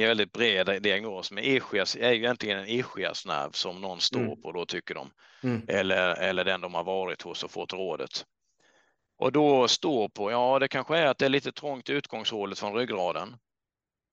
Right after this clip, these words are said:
Speaker 1: Det är inte direkt att det är tryck på det, för en nervstruktur re-, retas även när den hotas av tryck.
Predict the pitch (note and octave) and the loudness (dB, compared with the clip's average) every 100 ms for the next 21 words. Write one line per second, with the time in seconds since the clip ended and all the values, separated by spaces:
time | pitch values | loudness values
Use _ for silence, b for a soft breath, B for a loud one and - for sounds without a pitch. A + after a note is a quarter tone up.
0 | _ - B2+ B2+ A#2 B2+ - G2+ G#2+ - | _ -2 0 2 4 4 2 -2 -2 -4
1 | - G2+ - - A2+ G2+ - G2+ G#2 A2+ | -4 -6 -6 -4 0 0 0 -2 2 0
2 | A#2+ - G2 - F2+ F2 - G#2+ - F#2 | 0 -4 -8 -6 -6 -6 -4 -2 -2 -2
3 | G#2 C3+ B2 F#2 - G#2+ A2+ G#2 G2 G2 | 2 2 2 0 0 0 0 0 0 0
4 | F#2+ A#2 B2+ - - - D#2 - G#2+ F#2+ | -2 -6 -8 -8 -8 -6 -6 -6 -6 -6
5 | - | -10